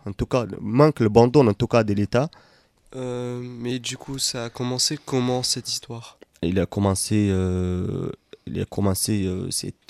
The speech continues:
Speaker 1: le premier, le, le premier affrontement que je le vis, en tout cas, devant mes yeux, c'était en deux mille six. J'étais à l'âge de six, sept ans. C'est vrai que très petit, mais j'ai pas oublié. J'ai vu des personnes, des cinq,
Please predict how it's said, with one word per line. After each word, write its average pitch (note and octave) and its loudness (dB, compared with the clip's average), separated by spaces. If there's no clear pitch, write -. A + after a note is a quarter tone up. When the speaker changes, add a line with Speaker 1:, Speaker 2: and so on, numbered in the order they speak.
Speaker 1:
le G#2 0
premier, C3 2
le, G2+ 2
le G#2+ 2
premier C3+ 4
affrontement A2+ 0
que - -2
je G2+ -2
le G#2+ 4
vis, B2 4
en G2 4
tout - -4
cas, G2+ 2
devant G2 4
mes G2 6
yeux, A#2 2
c'était G2+ -2
en G2 4
deux F#2+ 0
mille G2 2
six. - 4
J'étais F2+ 0
à F#2 4
l'âge F#2 2
de F#2+ -2
six, - 2
sept - 2
ans. B2 4
C'est - -4
vrai G2 4
que F#2+ -4
très G2 0
petit, C3 0
mais F#2+ 4
j'ai F#2+ 2
pas G#2 6
oublié. G2 0
J'ai F#2+ 0
vu A2+ 4
des G#2 2
personnes, G2 0
des F#2+ -6
cinq, - 4